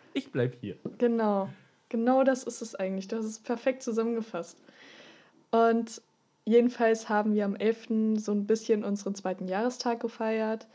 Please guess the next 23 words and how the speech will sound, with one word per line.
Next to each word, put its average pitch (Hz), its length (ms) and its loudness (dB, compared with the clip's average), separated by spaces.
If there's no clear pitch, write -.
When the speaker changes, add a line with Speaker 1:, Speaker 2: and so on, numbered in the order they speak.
Speaker 2:
so 208 240 0
wie 196 60 -2
es 185 120 -8
halt 180 200 -4
in 180 300 -8
der 190 120 -6
Corona-Zeit 185 720 -6
jetzt 175 180 -8
möglich 196 380 -8
ist. 208 220 -4
Und 208 640 2
haben 208 380 2
dann 202 400 0
am 190 220 -2
Sonntag, 233 640 0
weil 185 280 -6
ja 175 220 -6
Valentinstag 220 760 -4
war, 214 300 0
ähm, 202 460 2
Speaker 1:
Mhm. - 40 -6
Speaker 2:
zusammen 202 400 0
gekocht. 214 600 -2